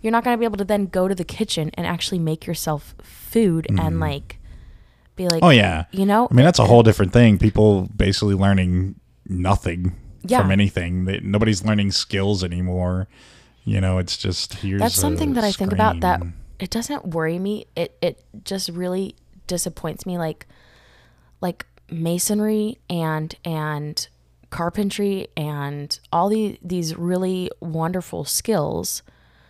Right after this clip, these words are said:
Speaker 1: they're not as common anymore, you know? And so it's like,
Speaker 2: That's true.
Speaker 1: like, you know, the fancy crown moldings and stuff like that.
Speaker 2: Mm-hmm.
Speaker 1: I feel like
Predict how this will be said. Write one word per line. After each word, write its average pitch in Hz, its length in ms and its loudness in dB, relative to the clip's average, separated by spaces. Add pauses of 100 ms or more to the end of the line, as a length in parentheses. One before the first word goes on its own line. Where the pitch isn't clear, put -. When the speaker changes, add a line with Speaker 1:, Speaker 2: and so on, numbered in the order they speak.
(420)
Speaker 1:
they're 170 380 0 (180)
not 165 260 -2
as 220 160 0
common 196 400 -2
anymore, 147 600 -6 (600)
you 165 140 -2
know? 170 260 -2 (500)
And 170 200 -4
so 175 340 0
it's - 200 -8
like, 175 200 -2
Speaker 2:
That's 123 160 -4
true. 131 320 -2 (240)
Speaker 1:
like, - 240 -12
you 214 60 -4
know, 156 140 -4
the 165 120 -8
fancy 190 580 -6 (220)
crown 175 300 -8
moldings 156 580 -4
and 143 120 -10
stuff - 260 -8
like 143 220 -8
that. 156 340 -4 (460)
Speaker 2:
Mm-hmm. 87 400 -6
Speaker 1:
I 196 60 -10
feel 208 220 -6
like 202 140 -8